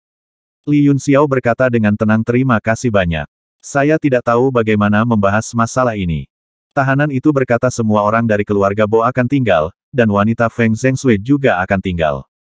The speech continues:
Sisanya boleh pergi." "Hah? Apakah kamu bercanda?" Li Yun Xiao mengangkat alisnya dengan jijik, dengan cibiran di wajahnya. Permintaan pihak lain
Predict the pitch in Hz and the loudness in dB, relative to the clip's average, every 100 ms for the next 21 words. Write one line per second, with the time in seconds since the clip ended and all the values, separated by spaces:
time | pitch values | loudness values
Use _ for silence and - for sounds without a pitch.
0 | _ _ _ - 143 - 143 151 147 131 | _ _ _ -6 -4 0 0 2 2 2
1 | 123 117 113 98 85 71 _ _ _ _ | 2 0 -2 -2 -6 -8 _ _ _ _
2 | - 101 98 - - _ - 143 135 135 | -6 -4 -4 -8 -20 _ -8 -2 -2 0
3 | 147 135 127 139 123 120 120 107 80 71 | -2 0 0 0 -2 0 0 2 0 -4
4 | _ - 147 139 135 143 135 151 135 117 | _ 0 2 4 2 2 2 2 2 0
5 | 113 120 113 117 - 123 110 104 101 131 | 0 -2 0 -2 0 0 2 2 2 0
6 | 117 95 _ _ - 127 113 113 131 120 | -2 -6 _ _ -4 0 2 2 0 2
7 | 143 120 92 101 95 95 87 80 73 67 | 2 2 0 0 0 0 -2 -4 -6 -10
8 | _ _ _ _ 147 139 135 131 131 135 | _ _ _ _ -2 0 2 2 0 0
9 | 131 131 127 123 | -2 0 0 0